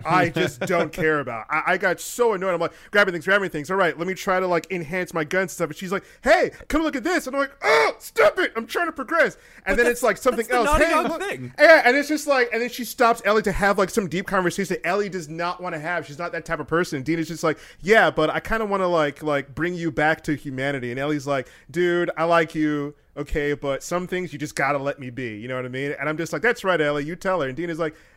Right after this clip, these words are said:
Speaker 1: "No, but I kinda want you to be the person that I want you to be. But I also like you for you." So I'm just like, "Oh my God, this person's so annoying.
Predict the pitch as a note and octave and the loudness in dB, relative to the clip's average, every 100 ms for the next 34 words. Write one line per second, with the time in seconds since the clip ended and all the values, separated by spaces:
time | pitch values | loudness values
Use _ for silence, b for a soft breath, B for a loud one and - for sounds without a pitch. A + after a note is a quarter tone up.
0 | - D#4+ D4+ C#4+ C4 C4 - C4+ B3 A3+ | -8 4 6 6 6 4 2 0 2 2
1 | A3 G#3 F3+ G3 F3+ G3 F#3 E3 D3+ C#3 | 0 -6 -6 -6 -4 -4 -4 -4 -2 2
2 | E3+ E3 C#3 B2 A#2+ G#2+ A2+ G#2+ D#3 F3 | 2 2 -2 -6 -12 -12 -10 -4 2 2
3 | G#3 F3+ E3+ E3 F3 E3+ D3 B3+ A3+ C3+ | 2 0 -2 -2 -4 -8 -8 -4 -4 -4
4 | D#3+ D#3+ G#3+ A#3+ B3 A3 A3 b D4+ E4 | -6 -4 -2 -2 -2 -2 -4 b -2 -2
5 | G3+ - C#4+ E4 A#3 - F#3 D3 C#3+ D#3 | -4 0 2 2 -2 -8 -8 -10 -10 -6
6 | C3 A#2 G#2 F#2+ | -6 -6 -8 -10